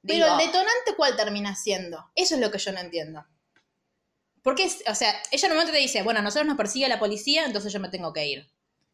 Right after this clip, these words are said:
Speaker 1: Ahora, yo me tengo que ir, ¿no le avisás?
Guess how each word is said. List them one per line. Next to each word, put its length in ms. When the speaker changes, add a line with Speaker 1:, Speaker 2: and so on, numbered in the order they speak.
Speaker 1:
Ahora, 560
yo 120
me 120
tengo 220
que 180
ir, 320
¿no 200
le 120
avisás? 680